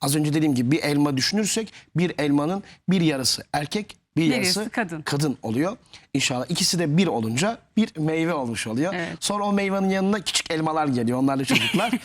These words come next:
Speaker 2: <laughs>
Speaker 1: <laughs> Böyle meyve yerken bile küçük çıkınca deriz ya, bu da onların yavrusu diye. Aynı onun gibi erkek hanımına, bakın aile ve ilişkiyi peygamberimiz ve dinimiz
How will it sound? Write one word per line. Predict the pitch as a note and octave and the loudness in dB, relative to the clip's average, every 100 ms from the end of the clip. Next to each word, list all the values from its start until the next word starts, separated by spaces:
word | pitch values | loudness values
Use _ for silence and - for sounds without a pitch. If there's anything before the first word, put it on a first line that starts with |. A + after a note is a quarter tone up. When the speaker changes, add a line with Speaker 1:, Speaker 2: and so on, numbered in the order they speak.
| - F#3+ | -6 -6
Speaker 2:
<laughs> | - D3 - | -6 -10 -12
Speaker 1:
<laughs> | - - | -20 -10
Böyle | D#3 D3+ D3+ - - - | -4 -4 -4 -8 -10 -4
meyve | D#3+ E3 F3 | 0 0 0
yerken | F#3 F3 F#3 F3 | -2 -2 -2 0
bile | E3+ G3 A#3+ - | -2 -2 -6 -6
küçük | - - G3 | -4 -2 -2
çıkınca | - - E3+ F3+ | -4 -2 -2 0
deriz | A3+ C4 G#3+ | 2 2 2
ya, | E3 | 2
bu | F3 | 0
da | F3 | 0
onların | E3+ F3 | 0 0
yavrusu | F3 E3 D#3+ E3 E3 D3 | 2 2 0 0 0 2
diye. | D#3 A3+ - - - | 2 0 -8 -20 -6
Aynı | F3 F#3 F#3 | -4 -2 0
onun | G3+ G#3 | 0 2
gibi | D3+ F3 A3 - - - | 4 2 -2 -8 -20 -6
erkek | E3 F3 B3+ A3 | -4 0 -2 0
hanımına, | F3 F#3+ F#3 G3 A3 - - _ _ _ _ - - | -2 -2 0 0 -2 -8 -20 _ _ _ _ -8 -4
bakın | D#3 E3+ | -2 -2
aile | C#3 C#3+ D3+ D#3+ E3 C#3+ | 0 2 2 2 0 0
ve | D#3+ | 0
ilişkiyi | D3+ D3 - D#3 D#3 | 2 2 2 2 2
peygamberimiz | D3+ D3 C#3+ C#3+ D3 D#3+ - | 2 0 2 2 2 2 2
ve | C#3+ C#3 | 0 2
dinimiz | D#3 D3 C#3+ | 4 4 2